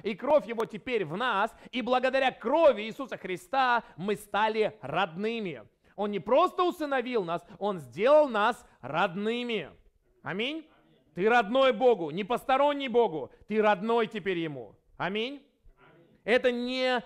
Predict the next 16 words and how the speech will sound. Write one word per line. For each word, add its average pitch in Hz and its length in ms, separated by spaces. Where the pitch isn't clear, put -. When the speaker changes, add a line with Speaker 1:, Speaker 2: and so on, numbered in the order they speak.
Speaker 1:
э, 196 380
фигура 254 480
речи, 247 520
когда 185 260
Писание 196 400
называет 180 420
нас 160 160
детьми 160 360
Божьими. 123 640
Это 185 320
фактаж, 185 440
это 180 240
генетический 196 880
фактаж. - 480
Аминь? 240 380
Speaker 2:
Аминь. - 20